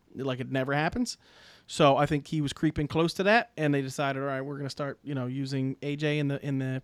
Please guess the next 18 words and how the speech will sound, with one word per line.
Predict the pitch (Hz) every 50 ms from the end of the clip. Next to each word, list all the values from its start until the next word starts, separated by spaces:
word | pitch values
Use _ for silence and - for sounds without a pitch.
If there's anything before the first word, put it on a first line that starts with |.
| _
passing | - - 151 156 151 - 175
game," | 170 180 180 190
and | 190 160 135
it | 127 117 113
was | 135 131
working. | 123 120 120 123 - 180 190 180
And | 143 147 151 151 147
so | - 156 151
they, | 151 151 147
you | 143 147 147
know, | 131 127
he | 131 139 139 - -
caught | - - 135
a | 123
twenty-four | - - 135 123 - 135 131
yard | 135 127 123
touchdown. | 131 127 127 - - 76 78
So | - - 113 101 95